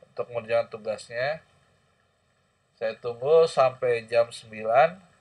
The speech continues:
Dan untuk, eh, pertanyaan akan saya jawab melalui grup saja, ya. Jadi, untuk pertanyaan mungkin nanti beberapa akan saya buatkan videonya, atau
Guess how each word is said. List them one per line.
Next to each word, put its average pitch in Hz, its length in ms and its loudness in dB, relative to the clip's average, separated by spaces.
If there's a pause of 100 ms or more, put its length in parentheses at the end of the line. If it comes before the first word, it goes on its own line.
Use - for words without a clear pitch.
(960)
Dan 131 320 6
untuk, 170 560 0 (240)
eh, 123 220 4 (100)
pertanyaan 127 880 2
akan 147 560 4
saya 123 400 2
jawab 117 480 4 (1120)
melalui 131 480 2
grup 127 240 -4
saja, 113 560 -2
ya. 107 320 -8
Jadi, 110 480 -8 (400)
untuk - 320 -14
pertanyaan 110 720 -6 (960)
mungkin 135 240 -4
nanti 143 320 -2
beberapa 131 640 4
akan 131 160 -2
saya 117 240 -2
buatkan 113 400 -4
videonya, 127 720 -4
atau 117 160 0